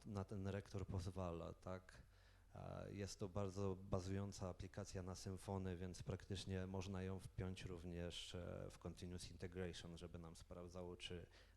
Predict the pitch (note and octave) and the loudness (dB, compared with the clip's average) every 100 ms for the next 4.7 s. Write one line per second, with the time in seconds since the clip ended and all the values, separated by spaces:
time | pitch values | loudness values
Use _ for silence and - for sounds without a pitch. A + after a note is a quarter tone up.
0 | - F2 F#2 - F#2+ F2+ F2+ F2+ - F2+ | -8 -6 2 2 4 0 -2 -4 -6 -4
1 | F2+ F2 F#2+ F#2 F2+ F2 F2 F2+ F2 F#2 | -4 -2 -2 0 2 0 -2 -4 -4 -4
2 | F#2 F#2 F2 F2+ - F2+ F2+ F2+ F2 - | -2 -2 -4 -8 -8 -4 -2 -4 -4 -6
3 | - F2+ E2+ - F2+ E2 F2+ F2 F2+ E2 | -4 -6 -6 -6 -4 -2 0 0 -2 -4
4 | F2 E2 F#2 F2 F2 E2+ - | -6 -4 -2 -2 -2 -4 -6